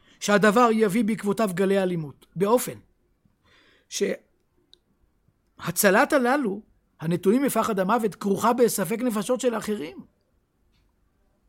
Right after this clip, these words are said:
אז יש פה בעצם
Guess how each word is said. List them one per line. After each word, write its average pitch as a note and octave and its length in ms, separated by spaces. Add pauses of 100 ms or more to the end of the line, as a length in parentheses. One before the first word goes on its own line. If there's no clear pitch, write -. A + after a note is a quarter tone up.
(1120)
אז C3+ 180
יש F3 240
פה F3+ 180
בעצם D#3+ 840